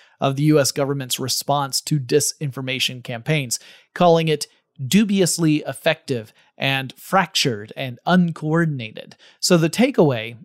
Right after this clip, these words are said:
is that the entities behind these disinformation campaigns, such as various Russian operatives and Russian troll farms, they tend to be, at least they tend to operate in a way that, that makes them seem highly organized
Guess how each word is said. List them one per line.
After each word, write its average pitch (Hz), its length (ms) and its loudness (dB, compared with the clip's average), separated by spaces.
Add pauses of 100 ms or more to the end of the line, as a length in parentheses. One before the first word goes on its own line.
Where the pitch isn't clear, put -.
is 156 240 0
that 151 380 0
the 160 200 -6
entities 220 640 0
behind 147 720 -2
these 139 380 -2
disinformation 139 800 -4
campaigns, - 560 -10 (360)
such 143 280 2
as 135 140 0
various 151 540 -2
Russian 143 680 0
operatives 123 640 -4
and 120 160 -12
Russian 139 360 -2
troll 139 400 -2
farms, 101 540 -8 (480)
they 226 300 2 (340)
tend 269 460 0
to 277 80 0
be, 214 600 0
at 165 140 0
least 185 400 0
they 151 100 -2
tend 170 200 0
to 156 180 0
operate 156 400 2
in 131 80 -8
a 127 60 -8
way 123 260 -6
that, 131 220 -8 (200)
that 139 240 -6
makes 147 260 -4
them 135 140 -8
seem 147 300 -4
highly 151 480 2
organized 120 800 -4